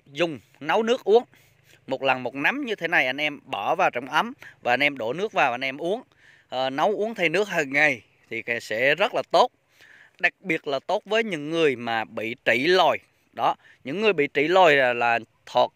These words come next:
thuộc dạng là những người đó là rất là nhiệt, rất là nóng.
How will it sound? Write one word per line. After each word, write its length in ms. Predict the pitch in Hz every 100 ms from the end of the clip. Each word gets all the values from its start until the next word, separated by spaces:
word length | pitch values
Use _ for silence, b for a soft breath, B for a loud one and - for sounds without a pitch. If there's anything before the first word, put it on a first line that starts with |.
| -
thuộc 160 | 131 -
dạng 340 | 123 113 123
là 120 | 139 123
những 260 | 113 143
người 160 | 175 135
đó 240 | 127 190
là 220 | 208 156
rất 260 | 110 175 -
là 100 | 160
nhiệt, 300 | 117 127 170 - -
rất 240 | 165 -
là 80 | 113
nóng. 260 | 127 240